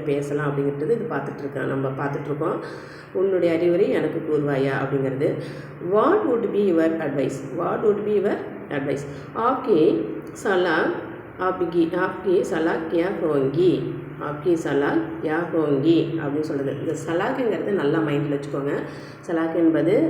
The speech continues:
நம்ம புத்தி சொல்றது, புத்திமதி சொல்றது, அதாவது புத்தி கூறுதல் அல்லது, அ, அட்வைஸ், ஆங்கிலத்துல அட்வைஸ்.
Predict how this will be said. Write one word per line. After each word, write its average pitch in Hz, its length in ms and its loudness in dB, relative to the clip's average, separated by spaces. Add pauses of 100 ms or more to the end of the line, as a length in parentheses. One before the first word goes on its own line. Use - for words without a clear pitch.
(140)
நம்ம 151 200 0
புத்தி 208 440 0
சொல்றது, 147 420 0
புத்திமதி 180 560 0
சொல்றது, 143 400 0
அதாவது 156 280 0
புத்தி - 300 -2
கூறுதல் 139 580 2 (460)
அல்லது, 165 340 6 (480)
அ, 175 100 -2 (420)
அட்வைஸ், 170 440 2
ஆங்கிலத்துல 147 500 -2 (360)
அட்வைஸ். 143 480 0